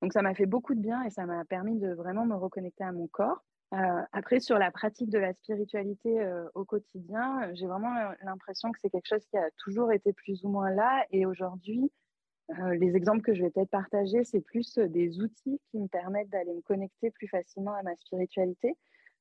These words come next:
Euh, j'utilise régulièrement, euh, des cartes oracles, j'utilise régulièrement, euh, mon pendule,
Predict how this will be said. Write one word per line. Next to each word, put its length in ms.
Euh, 220
j'utilise 560
régulièrement, 880
euh, 220
des 120
cartes 300
oracles, 640
j'utilise 480
régulièrement, 840
euh, 120
mon 240
pendule, 540